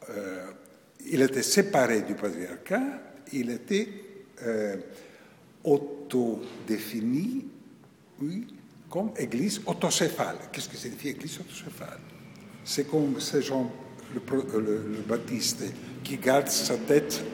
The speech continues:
à sa, à ses mains. Euh, et ensuite, les Serbes sont devenus patriarcat, les Roumains sont devenus patriarcat,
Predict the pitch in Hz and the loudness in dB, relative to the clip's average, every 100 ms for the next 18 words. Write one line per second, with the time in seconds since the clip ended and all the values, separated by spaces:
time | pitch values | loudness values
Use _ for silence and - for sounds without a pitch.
0 | - - 131 - - 143 131 131 90 - | -2 0 2 0 0 4 6 6 4 0
1 | - - 202 - - - - - - - | -6 -4 -4 -4 -4 -6 -6 -10 -10 -12
2 | - 320 339 392 - - - - - - | -14 -12 -10 -10 -10 -12 -16 -16 -18 -18
3 | - - - - - - - - 139 127 | -18 -18 -18 -20 -20 -20 -20 -8 2 4
4 | 120 117 113 - - - - - - - | 4 2 0 -2 -6 -10 -14 -14 -18 -18
5 | - - - - - - - - - - | -18 -18 -18 -18 -20 -18 -18 -18 -20 -20
6 | - - - - - - - 151 139 - | -20 -20 -20 -16 -8 0 4 4 4 2
7 | 202 233 175 151 147 - 131 113 95 - | 2 4 6 6 8 8 8 8 4 -4
8 | - - - - - - - - - 117 | -6 -8 -12 -16 -20 -20 -20 -20 -8 -6
9 | 104 - 123 110 107 107 98 - - 143 | -6 -2 0 2 2 2 0 -4 -8 2
10 | 175 180 - 247 240 214 160 151 139 135 | 4 4 2 2 4 4 6 8 8 8
11 | 127 104 - 98 98 98 95 92 92 - | 6 4 0 -4 -4 -4 -4 -6 -8 -4
12 | 180 180 180 - 226 220 | -2 -2 -2 0 2 2